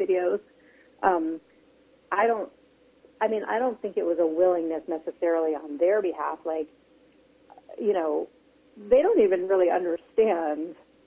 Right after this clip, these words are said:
YouTube or Facebook or what's been going on. All they know is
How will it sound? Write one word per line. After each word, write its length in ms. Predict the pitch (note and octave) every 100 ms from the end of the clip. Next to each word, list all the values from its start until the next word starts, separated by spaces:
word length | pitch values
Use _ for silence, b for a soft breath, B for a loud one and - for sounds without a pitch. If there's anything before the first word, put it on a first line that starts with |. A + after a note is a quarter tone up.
| _ -
YouTube 560 | F#3 F3+ - E3 C3 D3
or 220 | A3 G#3+
Facebook 500 | F#3 E3 E3+ - E3 -
or 340 | - F#3 E3+
what's 340 | F3 F#3 F3 -
been 180 | F3+ F3
going 320 | E3+ E3 D#3+
on. 280 | E3 D3+ D#3
All 240 | G3+ A3+
they 140 | A#3+ A3+
know 300 | G#3 G3
is 140 | F#3+